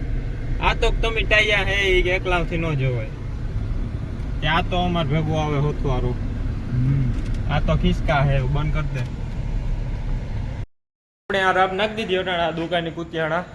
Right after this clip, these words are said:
Speaker 1: હવે આપણે આથી ઉપલેટા જવાનું હે. બરોબર ને?
Speaker 2: આ તો ને ગા ઓલી પટ્ટીઓ આ સરખાની દાંતડાને બે ને
Speaker 1: ને રમેશને આ ટ્રેક્ટર છોડાવું તે અમે પહેલા છોડાવી લઈએ. હાલો રમેશભાઈ. રમેશભાઈને આ ટ્રેક્ટર છોડાવું તું. હાલો ભાઈ.
Speaker 2: આને, આને ટ્રેક્ટર કહેવાય?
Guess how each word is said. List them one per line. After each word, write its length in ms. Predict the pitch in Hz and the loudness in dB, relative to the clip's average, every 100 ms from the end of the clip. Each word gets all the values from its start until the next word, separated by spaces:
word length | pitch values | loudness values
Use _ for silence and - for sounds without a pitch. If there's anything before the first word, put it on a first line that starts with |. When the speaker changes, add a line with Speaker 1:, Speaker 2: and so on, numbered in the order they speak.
| - - | -16 -12
Speaker 1:
હવે 80 | 143 | -4
આપણે 340 | 160 160 165 | -2 -2 -2
આથી 180 | 175 180 | -6 -4
ઉપલેટા 420 | 180 185 202 196 | -8 -4 -4 -2
જવાનું 440 | 160 147 147 143 135 | -2 -2 -2 -4 -8
હે. 160 | 139 143 - - - - - | -10 -12 -16 -20 -20 -20 -12
બરોબર 340 | 151 196 208 | -8 -6 -6
ને? 180 | 165 117 - - - | -8 -10 -12 -20 -14
Speaker 2:
આ 120 | 139 | -10
તો 180 | 165 185 | -8 -8
ને 120 | 175 | -8
ગા 140 | 180 196 | -6 -6
ઓલી 160 | 185 | -6
પટ્ટીઓ 460 | 175 196 196 180 156 | -8 -10 -10 -10 -8
આ 140 | 143 | -10
સરખાની 440 | 160 151 156 151 139 | -12 -12 -12 -12 -10
દાંતડાને 420 | 143 151 139 135 | -12 -10 -12 -12
બે 60 | 143 | -12
ને 300 | 170 156 143 139 135 131 - - - | -12 -12 -12 -12 -12 -14 -18 -20 -14
Speaker 1:
ને 160 | 143 151 | -4 0
રમેશને 460 | 175 214 220 214 208 | 0 2 0 0 0
આ 60 | |
ટ્રેક્ટર 380 | 196 214 - 202 | 0 -2 0 -2
છોડાવું 480 | 196 196 196 185 180 | 0 4 4 4 0
તે 80 | 180 | 0
અમે 160 | 180 | -2
પહેલા 260 | 170 185 160 | -2 0 0
છોડાવી 440 | 190 196 180 151 | 0 4 4 4
લઈએ. 120 | 139 | 0
હાલો 280 | 151 180 202 | 0 0 0
રમેશભાઈ. 500 | 156 139 131 - 120 - - - - - - - - - - - - - - | -2 -4 -6 -6 -8 -8 -8 -8 -8 -10 -10 -10 -10 -10 -12 -12 -12 -12 -8
રમેશભાઈને 560 | 143 185 190 170 190 185 | -4 -2 -2 0 0 2
આ 40 | |
ટ્રેક્ટર 340 | 165 185 - 185 | 2 0 0 -2
છોડાવું 440 | 190 185 175 147 | 4 4 4 2
તું. 180 | 131 123 - - - - - - | -2 -4 -6 -6 -6 -6 -6 -4
હાલો 340 | 147 185 202 135 | 2 4 6 4
ભાઈ. 160 | 127 | 2
Speaker 2:
આને, 180 | 110 - | 0 -6
આને 140 | 185 208 | -8 -8
ટ્રેક્ટર 320 | 220 - 277 | -10 -8 -10
કહેવાય? 260 | 262 233 | -8 -8